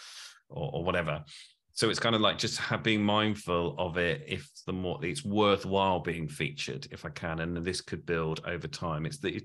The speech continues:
the, that authority element is when people say S E O takes time, that's the bit that takes time to increase.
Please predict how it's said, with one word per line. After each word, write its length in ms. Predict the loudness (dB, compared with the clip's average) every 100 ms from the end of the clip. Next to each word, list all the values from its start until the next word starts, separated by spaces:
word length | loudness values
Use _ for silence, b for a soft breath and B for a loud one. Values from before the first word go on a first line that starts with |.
| -2
the, 140 | -2 2
that 240 | 0 0 -2
authority 580 | -6 0 4 4 2 0
element 360 | 0 0 -2 -2
is 240 | -4 -2
when 160 | 0 2
people 160 | 0 2
say 140 | 4
S 180 | 4 2
E 80 | 2
O 100 | 2
takes 260 | 0 -2 -2
time, 400 | 0 0 0 2
that's 380 | 0 0 -8 -6
the 80 | -6
bit 320 | 0 0 0
that 100 | -4
takes 280 | -4 -6 -6
time 360 | -4 0 0 -2
to 120 | -6
increase. 560 | -6 -2 -4 -2 -8